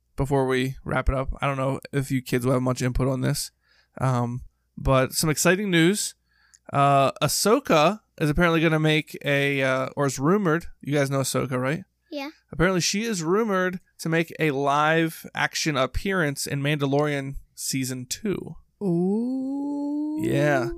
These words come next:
Speaker 2: What do you mean?
Speaker 1: So, you know how Ahsoka is only in Clone Wars and Rebels, and she's like a, um,
Speaker 3: Like a cartoon.
Speaker 1: she's a cartoon, Ahsoka.
Speaker 2: She's like
Speaker 3: She's not like a real person like you and I. She's like a cartoon.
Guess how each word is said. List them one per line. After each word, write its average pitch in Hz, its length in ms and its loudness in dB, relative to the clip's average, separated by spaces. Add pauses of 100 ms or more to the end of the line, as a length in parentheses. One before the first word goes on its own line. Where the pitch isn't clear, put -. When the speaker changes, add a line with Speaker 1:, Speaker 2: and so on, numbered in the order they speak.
(120)
Speaker 2:
What 311 200 -4
do 302 100 -8
you 294 100 -2
mean? 262 280 -8 (480)
Speaker 1:
So, 147 360 2
you 156 160 -2
know 175 80 4
how 165 160 6
Ahsoka 147 440 2
is 127 140 -2
only 127 300 -2
in 123 160 -2
Clone 147 460 0
Wars 151 260 2
and 127 140 -4
Rebels, 139 400 0
and 131 100 -4
she's 127 220 -2
like 123 180 -4
a, 123 240 -2
um, 123 480 -8
Speaker 3:
Like - 200 -10
a 156 40 -14
cartoon. 170 420 -6
Speaker 1:
she's 143 180 -2
a 131 60 -2
cartoon, 127 540 -2
Ahsoka. - 580 -6 (220)
Speaker 2:
She's 302 480 -12
like 277 220 -14 (600)
Speaker 3:
She's 190 180 -6
not 190 160 0
like 175 140 -4
a 156 60 -2
real 151 220 -4
person - 600 -8
like - 200 -10
you 151 140 -8
and 143 100 -10
I. 123 200 -12
She's 151 260 -8
like - 120 -12
a 156 40 -4
cartoon. - 560 -10